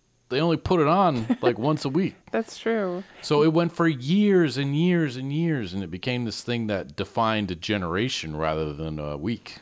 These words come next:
Speaker 2: Like The Simpsons.
Speaker 1: <laughs> Like The Simpsons, which
Speaker 2: Yeah.
Speaker 1: is still going on.
Speaker 2: The other thing that's interesting is particularly on,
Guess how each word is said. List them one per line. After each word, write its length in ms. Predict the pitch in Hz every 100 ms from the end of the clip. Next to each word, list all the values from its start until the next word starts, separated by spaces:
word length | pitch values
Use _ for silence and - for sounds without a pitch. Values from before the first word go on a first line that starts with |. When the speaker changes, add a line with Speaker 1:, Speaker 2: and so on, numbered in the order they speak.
| -
Speaker 2:
Like 180 | 202
The 80 | 196
Simpsons. 720 | 226 214 254 202 165 151 233
Speaker 1:
<laughs> 40 | -
Like 220 | 190 160
The 120 | 175
Simpsons, 480 | - 180 202 156 110
which 100 | 98
Speaker 2:
Yeah. 280 | - 196 214
Speaker 1:
is 40 | 185
still 160 | 170
going 200 | 135 87
on. 160 | 78 69 - - - - - -
Speaker 2:
The 100 | 285
other 160 | 494 508
thing 120 | 392
that's 180 | 320 269
interesting 880 | 330 381 277 233 - 214 196 190 202 - _ _ -
is 300 | 262 254 240 - - _ _ _ _ -
particularly 880 | 233 294 349 320 277 208 185 180 -
on, 320 | 180 180 175